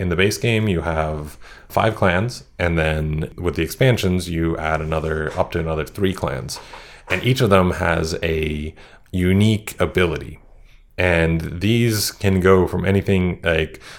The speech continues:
Gossamer Wings, which means that any province is adjacent to the one that you're in.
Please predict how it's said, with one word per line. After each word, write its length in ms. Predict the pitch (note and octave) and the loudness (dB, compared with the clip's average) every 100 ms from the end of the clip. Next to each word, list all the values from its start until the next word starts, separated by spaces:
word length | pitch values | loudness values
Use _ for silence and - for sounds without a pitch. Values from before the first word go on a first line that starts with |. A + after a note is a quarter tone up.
| - - F#2+ | -20 -6 0
Gossamer 440 | F2+ F#2+ - G#2 E2+ | 4 4 2 2 4
Wings, 360 | F#2 G2 F2 | 6 4 4
which 160 | E2+ - | 0 -2
means 260 | F2 E2+ D#2 | -2 -2 0
that 240 | E2 - - | -2 -2 -2
any 640 | F#2 F#2 F2+ F2 E2+ E2 - F2 | 2 4 4 2 0 -2 -10 -8
province 380 | - F#2 F2 E2 | 2 2 2 -2
is 120 | E2 | -4
adjacent 400 | D#2 F2+ G2+ F2 | 0 2 2 0
to 80 | F2 | -2
the 80 | D#2 | -2
one 160 | E2 E2 | 0 -2
that 140 | - | -4
you're 160 | E2+ - | -6 0
in. 400 | C3 G2 E2 | 2 2 0